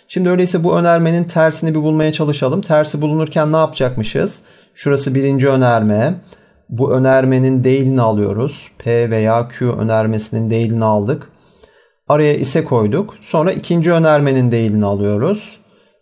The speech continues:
E, bunun da değili alınırsa R'nin değilinin değili R olacaktır. İşte bu tersi olmuş oldu. Tersinin doğruluk değeri sıfırmış. Peki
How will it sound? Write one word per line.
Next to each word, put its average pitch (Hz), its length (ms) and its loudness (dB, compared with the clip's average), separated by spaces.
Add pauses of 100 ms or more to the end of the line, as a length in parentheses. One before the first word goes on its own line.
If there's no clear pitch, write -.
E, 123 80 -2
bunun 151 260 2
da 143 140 2
değili 147 300 4
alınırsa 123 480 2
R'nin 120 360 0
değilinin 127 440 2
değili 135 280 0
R 156 180 4
olacaktır. 110 640 -2
İşte 151 300 -4
bu 170 140 -2
tersi 151 400 0
olmuş 127 300 0
oldu. 131 280 -2
Tersinin 147 580 0
doğruluk 135 360 2
değeri 165 200 -2
sıfırmış. 113 580 -6 (840)
Peki 214 400 0